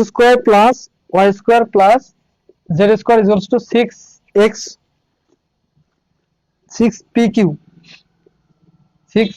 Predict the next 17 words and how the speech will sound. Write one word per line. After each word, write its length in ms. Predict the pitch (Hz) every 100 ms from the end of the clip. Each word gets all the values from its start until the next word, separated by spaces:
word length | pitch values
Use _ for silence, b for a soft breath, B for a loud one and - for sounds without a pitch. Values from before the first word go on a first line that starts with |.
| - -
পি 120 | 220 269 311 _ _ _ _ _ _ _ _ _
কিউ, 160 | 190 156 139 _ _ _ _ _ _ _ _ _ _ _ - _
বুঝছো? 280 | 190 190 262 185 _ _ _ _ _ 202
তবে 160 | 208 233
দেখাও 260 | 226 233 226 156
যে 80 | 139 _ _ 160
এত 100 | 165 208
হয়, 160 | 208 262
তবে 140 | 233 226 202
এইটা 160 | 202 220
সমান 220 | 220 269 320 _ _ -
এটা 120 | 202 220
দেখাইতে 240 | 196 185 165
বলছে। 200 | 147 151 143 _ -
তো 40 | -
এই 80 | 240
ম্যাথগুলো 280 | 269 254 277